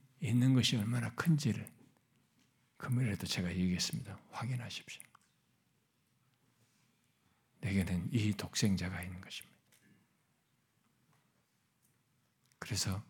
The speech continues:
그 영광에 우리가 나중에 참여하게 되는 거예요. 요한-, 요한복음 십칠 장의 기도 속에 "내 영광을 이들에게 주-, 주었습니다.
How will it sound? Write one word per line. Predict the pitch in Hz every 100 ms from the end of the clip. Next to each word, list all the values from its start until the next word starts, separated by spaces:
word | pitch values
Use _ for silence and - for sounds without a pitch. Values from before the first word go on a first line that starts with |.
| - - - _ -
그 | - 95
영광에 | 98 107 101 95 95
우리가 | 90 90 87
나중에 | 82 82 92 80
참여하게 | - - 147 143 107
되는 | 107 -
거예요. | - _ _ _ _ _ _ _ _ _ _ _ _ _ _ _ -
요한-, | 107 110 175 196 - -
요한복음 | 90 90 80
십칠 | 85 - -
장의 | - 82 78
기도 | - -
속에 | - 92 82 107 - _ _ _ _ _ _ _ -
"내 | 98 95
영광을 | 90 90 87 85 80
이들에게 | 82 82 90 80
주-, | - 82 -
주었습니다. | - 92 82 - 82 90 - -